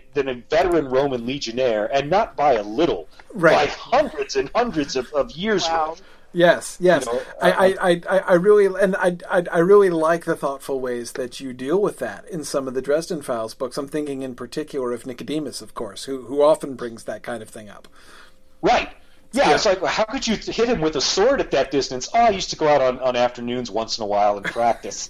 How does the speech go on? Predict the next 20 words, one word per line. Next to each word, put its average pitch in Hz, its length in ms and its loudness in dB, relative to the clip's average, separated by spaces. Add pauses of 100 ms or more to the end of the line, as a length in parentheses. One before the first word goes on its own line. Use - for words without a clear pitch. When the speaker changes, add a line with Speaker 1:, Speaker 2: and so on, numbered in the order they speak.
Speaker 2:
<laughs> 175 100 -8
Yes. 180 260 6
Speaker 1:
until 160 140 4
I 147 60 4
got 139 240 0
it 123 100 -8
down." 143 420 0 (380)
You 214 80 2
know, - 100 8
when 190 120 2
you've 196 140 0
lived 240 220 2
two 233 120 -4
thousand 175 520 0
years, 202 540 2
you've - 100 -2
had - 240 0
plenty 175 340 0
of 151 100 0
afternoons. 147 880 0